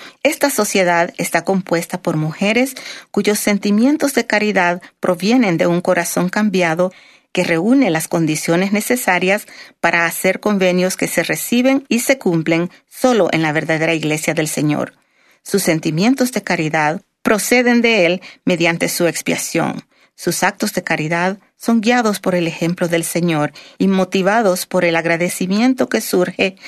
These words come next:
ante su infinito don de la misericordia, así como por el Espíritu Santo que Él envía para acompañar a sus siervos en sus misiones de misericordia. Debido a ello,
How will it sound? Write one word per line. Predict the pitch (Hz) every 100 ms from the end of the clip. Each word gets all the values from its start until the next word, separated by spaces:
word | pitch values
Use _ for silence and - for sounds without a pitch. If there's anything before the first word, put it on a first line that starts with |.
| - - -
ante | 202 208 214
su | - 208
infinito | 214 214 220 254 214
don | 190 185 180
de |
la | 180
misericordia, | 170 170 - 175 - 165 147 143 147 151 _ _ _
así | 202 180 254
como | 247 196 180
por | 175
el | 160
Espíritu | 160 - 170 175 - 233
Santo | - 254 208 - - - _ -
que | 170 170
Él | 180
envía | 160 180 233 254 254
para | 165 160
acompañar | 143 160 151 151 156 160
a | 170
sus | 196
siervos | 190 180 165 165 175 - - -
en | - 185
sus | 175 180
misiones | 160 - 160 165 160
de | 156
misericordia. | 151 - 151 156 143 135 127 - - _ _ _ _
Debido | 156 151 170 160
a | 147
ello, | 175 214 262